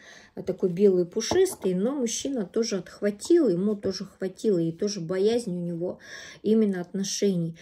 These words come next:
Боязнь того, что всё будет не так, как он себе это представляет, что женщина будет совсем не такая, да, а вы здесь ещё и сама сила, да, то есть вы та женщина,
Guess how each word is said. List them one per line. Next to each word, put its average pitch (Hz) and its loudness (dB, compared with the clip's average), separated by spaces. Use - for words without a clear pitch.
Боязнь 220 4
того, 226 0
что - -8
всё 202 -6
будет 196 -8
не 196 -4
так, 277 -4
как 208 -6
он 226 0
себе 202 0
это 202 -4
представляет, 190 -6
что - -4
женщина 208 -2
будет 170 -6
совсем 214 -2
не 208 0
такая, 202 -6
да, 196 -4
а 190 -4
вы 240 0
здесь 202 -4
ещё - -4
и 226 2
сама 190 -4
сила, 165 -8
да, 190 -6
то 196 -6
есть 170 -6
вы 180 -2
та 180 -6
женщина, 202 -4